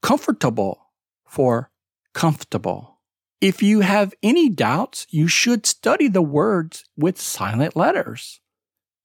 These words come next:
And I have a resource for you to review the silent letters.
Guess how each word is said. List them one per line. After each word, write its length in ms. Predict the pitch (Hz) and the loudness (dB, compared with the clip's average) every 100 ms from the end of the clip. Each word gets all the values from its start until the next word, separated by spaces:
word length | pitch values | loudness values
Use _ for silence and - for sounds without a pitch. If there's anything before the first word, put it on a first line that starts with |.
| _ _ - | _ _ -4
And 720 | 220 269 320 427 415 330 196 | 0 2 0 -2 -2 0 2
I 220 | 139 156 | 2 2
have 260 | 123 101 131 | 0 0 -2
a 60 | |
resource 520 | 110 101 - 180 220 | -2 -4 0 0 0
for 280 | - 220 480 | 0 2 2
you 240 | 320 131 127 | 2 -2 0
to 160 | 190 160 | -2 0
review 680 | 185 190 202 320 170 175 - | 0 0 0 2 2 0 -2
the 160 | 190 | -2
silent 500 | 226 - 254 277 311 | -2 -2 0 2 2
letters. 600 | 214 202 117 98 - - | 2 0 0 -6 -10 -12